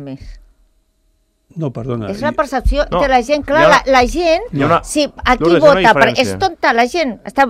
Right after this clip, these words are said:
Speaker 1: està
Speaker 2: Sí.
Speaker 1: votant perquè és tonta, sí.
Speaker 2: Sí, sí.
Speaker 1: <laughs>
Speaker 2: Sí.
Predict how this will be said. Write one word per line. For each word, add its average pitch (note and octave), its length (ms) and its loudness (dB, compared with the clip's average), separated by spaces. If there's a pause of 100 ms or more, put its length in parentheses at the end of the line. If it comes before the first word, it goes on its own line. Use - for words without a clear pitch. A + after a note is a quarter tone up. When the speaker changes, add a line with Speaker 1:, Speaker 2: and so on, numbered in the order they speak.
Speaker 1:
està C4+ 240 0
Speaker 2:
Sí. C4 80 0
Speaker 1:
votant C#4 220 2
perquè C4+ 240 -2
és B3+ 120 -6
tonta, A3 360 -2
sí. - 180 -6
Speaker 2:
Sí, B3+ 240 -4 (260)
sí. - 80 -10
Speaker 1:
<laughs> - 520 -4 (720)
Speaker 2:
Sí. - 220 -10